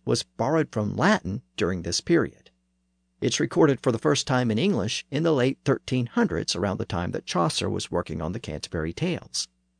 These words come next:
The Latin word that gave us the word private also gave us the word privy for a bathroom. That word also appeared in English in the twelve hundreds and thirteen hundreds. Through this process,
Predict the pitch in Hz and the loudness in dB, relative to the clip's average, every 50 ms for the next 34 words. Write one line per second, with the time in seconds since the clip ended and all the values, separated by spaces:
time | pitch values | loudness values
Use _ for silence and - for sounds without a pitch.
0 | _ _ _ _ _ _ _ _ _ _ _ _ - 151 160 185 220 208 226 196 | _ _ _ _ _ _ _ _ _ _ _ _ 2 4 6 6 6 6 4 4
1 | 170 180 180 165 156 - - 160 165 165 156 151 - - - 139 143 143 127 117 | 4 4 4 4 2 2 4 2 4 4 4 2 2 0 0 0 2 2 2 0
2 | - - - 170 190 190 165 131 135 - - _ _ _ _ _ _ _ - 139 | -2 -4 0 2 4 4 4 4 2 2 -2 _ _ _ _ _ _ _ -2 0
3 | 175 233 269 - - - 92 90 127 156 - - - 101 - 123 - - - - | 0 2 0 2 2 2 2 2 0 -2 -2 -2 -2 0 0 -2 -2 -2 -2 -2
4 | 120 123 127 117 110 113 - - _ _ _ _ - - 269 - - - - 151 | 0 2 2 2 2 2 -2 -8 _ _ _ _ 0 2 2 2 2 0 -4 -6
5 | 139 - _ _ - - 131 139 147 180 180 165 156 - - - - 50 - - | -8 -10 _ _ 0 2 2 4 4 2 2 0 0 -2 -6 -10 -12 -12 -12 -16
6 | _ _ _ _ _ _ _ _ _ _ _ _ _ _ - 123 120 - 117 123 | _ _ _ _ _ _ _ _ _ _ _ _ _ _ 0 0 2 4 4 2
7 | 131 143 165 185 180 - - 123 95 - - - 98 95 95 95 90 92 92 85 | 4 2 2 0 0 2 2 2 0 0 0 0 0 0 0 0 0 -2 -2 -2
8 | 90 127 - - - - 123 117 123 135 - - - 87 85 85 - - 76 - | -2 -2 -4 -4 -4 -2 0 0 0 0 -2 0 2 2 2 2 0 -4 -4 -4
9 | 76 82 - - - 110 110 - 190 196 - - 104 87 92 78 60 - - - | -4 -4 -4 -4 -4 -4 0 2 0 0 2 0 -2 -2 -2 -4 -6 -8 -14 -10
10 | _ - - - - _ _ _ _ _ _ _ _ _ _ _ _ _ _ _ | _ -6 -6 -6 -10 _ _ _ _ _ _ _ _ _ _ _ _ _ _ _
11 | _ _ _ _ _ _ _ _ _ _ _ _ _ _ - 233 262 254 240 233 | _ _ _ _ _ _ _ _ _ _ _ _ _ _ 4 4 8 8 8 6
12 | - - - 131 113 113 - - - - - - - - - | 6 4 4 4 4 4 4 2 -2 -4 -4 -4 -4 -4 -4